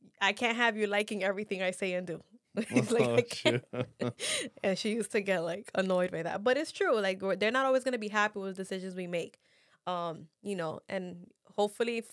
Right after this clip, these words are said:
Speaker 1: full circle comes, you know, when they're older, they're able to look back and say, "Wow, you know, mom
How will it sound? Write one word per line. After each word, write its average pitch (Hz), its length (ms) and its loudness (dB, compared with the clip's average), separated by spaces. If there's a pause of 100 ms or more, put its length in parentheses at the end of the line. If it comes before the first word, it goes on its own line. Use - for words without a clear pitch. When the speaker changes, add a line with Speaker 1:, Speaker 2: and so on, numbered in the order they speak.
Speaker 1:
full 202 220 2
circle 202 460 0
comes, 208 400 -6
you 185 140 -6
know, 185 100 -2
when 180 180 -4
they're 175 120 0
older, 220 420 2
they're 202 200 -2
able 196 260 -2
to 220 120 -4
look 190 140 0
back 185 240 0
and 180 100 -4
say, 175 180 -4
"Wow, 175 380 0 (920)
you - 120 -10
know, - 240 -16 (1300)
mom 180 380 -4